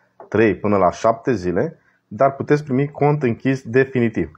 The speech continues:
Așa că nu scrollați și ascultați ce ar trebui să faceți ca să nu vă pierdeți contul de TikTok și din vina voastră. Fără provocări cu tentă sexuală.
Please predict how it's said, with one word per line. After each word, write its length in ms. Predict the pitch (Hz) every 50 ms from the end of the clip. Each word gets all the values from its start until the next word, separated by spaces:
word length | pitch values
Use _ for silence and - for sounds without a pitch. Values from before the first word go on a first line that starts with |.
| _ _ _
Așa 260 | - - - - 131
că 120 | 127 - 107
nu 100 | 123 151
scrollați 400 | 151 151 - 131 131 151 180 180
și 80 | -
ascultați 600 | 113 101 - - 92 80 - - 117 - - - _ _
ce 160 | - - 160
ar 80 | 147
trebui 200 | 151 - 123 123
să 100 | - -
faceți 560 | 98 - - 135 127 - - 90 98 - _ _ _ _ _ _ _ _ _
ca 100 | - 143
să 120 | 143 - 175
nu 60 | 175
vă 120 | 165 151
pierdeți 280 | 156 143 143 139 135 -
contul 260 | - 127 120 - 117
de 100 | 117 117
TikTok 440 | - 143 147 151 151 104 - - _
și 120 | - -
din 140 | 107 104 101
vina 220 | 95 101 110 113
voastră. 400 | 110 107 82 73 - - - 76 - _ _ _ _ _ _ _ _ _ _ _ _ _ _ _
Fără 200 | _ - - 170
provocări 580 | 180 185 185 175 160 147 151 - 135 - - -
cu 120 | - 120
tentă 440 | 120 - - 123 131 143 147 135 147 -
sexuală. 760 | - - - 131 123 - - - 131 101 80 73 73 - _